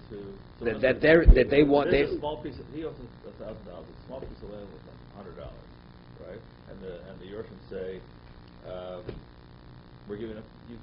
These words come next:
Speaker 1: get the hundred dollar piece of land, bye-bye." What happens after that?
Speaker 2: No, it doesn't make a difference.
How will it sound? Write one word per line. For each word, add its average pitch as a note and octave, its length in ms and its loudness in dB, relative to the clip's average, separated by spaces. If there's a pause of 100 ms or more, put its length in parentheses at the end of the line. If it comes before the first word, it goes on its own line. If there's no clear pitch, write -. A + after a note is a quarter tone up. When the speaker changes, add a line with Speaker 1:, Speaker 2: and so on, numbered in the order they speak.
Speaker 1:
get B2 160 -14
the A#2+ 60 -16
hundred A#2+ 240 -12
dollar G#2+ 160 -12
piece - 200 -16
of G#2 80 -14
land, A#2 300 -14
bye-bye." F#2 420 -16 (960)
What - 140 -20
happens - 240 -14
after A2+ 300 -16
that? - 1500 -18
Speaker 2:
No, D#3 100 4
it C3+ 140 0
doesn't F#3+ 160 -4
make B2+ 160 -2
a B2 40 -4
difference. - 340 -6